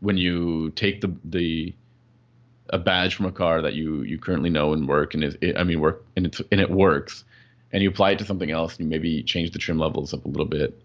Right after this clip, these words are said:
um, in the, in the packaging to make it suit another brand. Is that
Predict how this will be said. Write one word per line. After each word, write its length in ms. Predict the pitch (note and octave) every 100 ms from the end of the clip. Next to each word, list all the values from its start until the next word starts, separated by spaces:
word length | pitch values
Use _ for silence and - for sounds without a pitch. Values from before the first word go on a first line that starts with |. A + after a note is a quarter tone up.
| -
um, 340 | G1+ G1+ -
in 80 | -
the, 100 | D#2+ D2 C#2+
in 60 | F2
the 80 | E2
packaging 480 | - - - D2 - - - _
to 80 | -
make 160 | F#2 E2+
it 100 | -
suit 320 | - G#2 G#2
another 600 | F#2+ F2+ E2+ F2 D#2 - - - _ -
brand. 500 | F2+ F#2 E2+ D#2 - -
Is 100 | F#2+
that 260 | F2+ F#2+ -